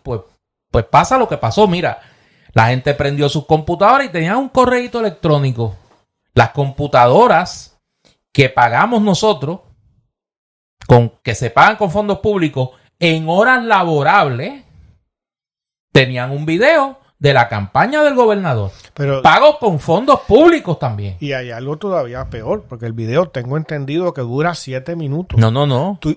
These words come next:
Speaker 2: nadie trabajó esa mañana
Speaker 1: No, no, no, eso
Speaker 2: porque
Speaker 1: porque
Speaker 2: el sopor que
Speaker 1: No, no,
Speaker 2: generó
Speaker 1: no, no,
Speaker 2: eso.
Speaker 1: no. Y el, el daño emocional que le dio a la, que, que, que le dio a la gente por ver eso.
Speaker 2: Ni con tres cafés, las
Speaker 1: No, no, no,
Speaker 2: úlceras
Speaker 1: mira, no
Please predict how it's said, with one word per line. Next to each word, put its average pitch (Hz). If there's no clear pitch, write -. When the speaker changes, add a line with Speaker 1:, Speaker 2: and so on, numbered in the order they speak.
Speaker 2:
nadie 180
trabajó 165
esa 202
mañana 202
Speaker 1:
No, -
no, 160
no, 160
eso 240
Speaker 2:
porque 208
Speaker 1:
porque 147
Speaker 2:
el 135
sopor 190
que -
Speaker 1:
No, 131
no, 151
Speaker 2:
generó 156
Speaker 1:
no, 180
no, 175
Speaker 2:
eso. 170
Speaker 1:
no. -
Y 143
el, 135
el 127
daño 170
emocional 139
que 156
le 143
dio 139
a 156
la, 175
que, 147
que, 131
que 131
le 123
dio 127
a -
la 160
gente 165
por 185
ver 190
eso. 156
Speaker 2:
Ni 170
con 156
tres 156
cafés, 160
las 170
Speaker 1:
No, 135
no, 147
no, 190
Speaker 2:
úlceras 202
Speaker 1:
mira, 214
no 160